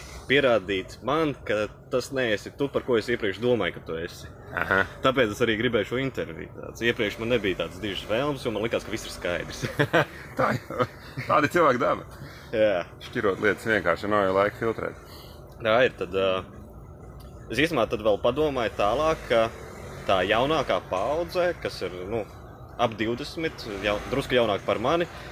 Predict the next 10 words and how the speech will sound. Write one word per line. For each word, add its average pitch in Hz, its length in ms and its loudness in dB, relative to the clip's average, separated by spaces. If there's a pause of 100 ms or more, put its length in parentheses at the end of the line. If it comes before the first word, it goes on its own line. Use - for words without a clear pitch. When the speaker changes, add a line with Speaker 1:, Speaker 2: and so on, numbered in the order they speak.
(360)
Speaker 1:
tie 139 160 6
nemaz 131 240 2
nezina, 131 320 0
kas 127 160 -4
ir 107 80 -4
zebra, 113 380 -2 (220)
kas 95 200 -6
ir 104 80 2
ātrumcilts. 98 720 -4 (240)
Nu, 107 160 -2